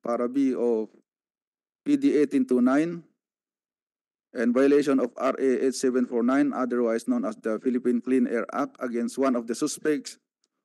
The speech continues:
who referred before the Provincial Prosecution Office of Nueva Vizcaya, docket under N P S doc number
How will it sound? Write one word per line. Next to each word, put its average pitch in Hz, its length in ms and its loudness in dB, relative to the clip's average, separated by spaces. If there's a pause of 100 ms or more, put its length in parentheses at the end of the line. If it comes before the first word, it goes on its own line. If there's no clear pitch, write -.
who 131 140 -2
referred 151 500 2
before 131 280 -2
the 127 380 0
Provincial 135 480 0
Prosecution 127 640 -4
Office 127 460 -2
of 107 160 -8
Nueva 123 220 0
Vizcaya, 120 520 -4 (1000)
docket 131 380 -2
under 120 280 0
N 131 160 2
P 123 300 -2
S 120 100 -6
doc 123 260 -4 (100)
number 113 500 -2